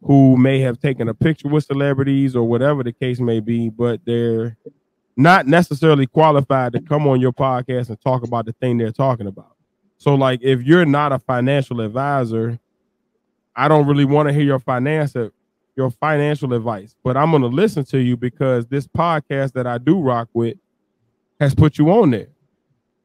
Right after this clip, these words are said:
So you, you get scammers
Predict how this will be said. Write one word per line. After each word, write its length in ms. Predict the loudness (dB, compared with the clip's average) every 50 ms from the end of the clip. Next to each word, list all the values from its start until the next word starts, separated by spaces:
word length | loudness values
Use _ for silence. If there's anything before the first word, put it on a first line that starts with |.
| _ _ _ _ _ _ _
So 280 | 0 2 4 6 6 4
you, 160 | 2 0 0
you 180 | 0 0 0
get 340 | 0 2 4 4 4 4 2 -4 _ _ _ _ -20
scammers 760 | -20 -12 _ -4 -2 0 2 2 2 4 4 2 2 -2 -4